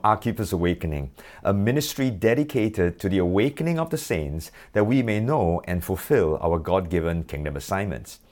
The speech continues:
And this is what Kingdom one oh one is all about. We revisit kingdom fundamentals to know Jesus our King, to embrace his kingdom that we may receive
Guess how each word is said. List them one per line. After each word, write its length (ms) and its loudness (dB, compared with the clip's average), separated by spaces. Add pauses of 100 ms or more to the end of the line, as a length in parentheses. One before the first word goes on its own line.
(360)
And 120 -4
this 140 -2
is 160 -4
what 240 0
Kingdom 320 0
one 220 0
oh 20 2
one 460 -2
is 120 -6
all 200 0
about. 420 -2 (420)
We 200 0
revisit 760 0
kingdom 340 -2
fundamentals 920 -4
to 160 -4
know 240 0
Jesus 680 -4
our 240 0
King, 460 -8 (400)
to 100 -2
embrace 540 2
his 200 -2
kingdom 600 -4 (180)
that 140 2
we 200 2
may 160 0
receive 640 -4